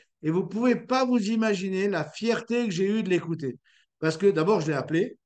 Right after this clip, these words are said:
et je lui ai dit, « Écoute, j'aurais pas dit des mots différents. Je l'aurais pas dit d'une manière différente. » C'était impeccable, mais vraiment impeccable. Et je peux vous dire qu'il a scotché tous les gens qui,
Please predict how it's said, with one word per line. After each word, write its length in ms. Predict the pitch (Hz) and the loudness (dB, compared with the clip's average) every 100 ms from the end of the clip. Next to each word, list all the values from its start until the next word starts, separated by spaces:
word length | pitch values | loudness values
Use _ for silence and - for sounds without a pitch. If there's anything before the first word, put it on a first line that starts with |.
| _ _ | _ _
et 80 | - | -6
je 60 | 151 | -2
lui 80 | 202 | 0
ai 20 | |
dit, « 100 | 226 | 0
Écoute, 260 | 233 269 185 | -2 -4 -2
j'aurais 300 | 190 190 185 | 0 0 0
pas 260 | 226 226 | 0 0
dit 480 | 202 180 226 262 - _ _ _ _ _ _ _ | 0 0 2 0 -2 _ _ _ _ _ _ _
des 200 | 143 202 | 2 4
mots 280 | 196 208 226 | 4 2 2
différents. 840 | 160 220 226 208 190 180 202 247 - _ _ | -2 -4 -2 0 0 -2 -6 -8 -16 _ _
Je 100 | 147 | -2
l'aurais 240 | 165 202 208 | 2 4 2
pas 160 | 233 | 0
dit 160 | 214 247 | 0 0
d'une 200 | 220 208 | 0 0
manière 420 | 208 202 202 175 | 0 2 2 0
différente. » 760 | 156 214 170 202 175 160 190 - _ _ _ _ _ _ | -2 -4 0 2 2 0 -4 -8 _ _ _ _ _ _
C'était 640 | - 190 185 208 220 226 - | -2 0 2 4 4 4 -2
impeccable, 1040 | 247 254 269 - - 220 214 202 180 120 - _ _ | 2 4 2 -6 0 0 2 -2 -2 -6 -14 _ _
mais 140 | 170 | -2
vraiment 360 | 160 180 220 226 | 0 2 4 4
impeccable. 580 | 208 175 185 170 139 131 - | 2 2 0 0 -4 -6 -8
Et 80 | |
je 80 | 151 | -6
peux 80 | 180 | -2
vous 140 | 185 | 2
dire 200 | 190 220 | 2 0
qu'il 140 | 160 185 | -2 -2
a 80 | 160 | -2
scotché 680 | - - 254 226 - 240 233 | -4 0 2 2 2 -2 0
tous 120 | 254 | -2
les 140 | 247 | 0
gens 180 | 202 226 | 0 0
qui, 160 | 202 | -2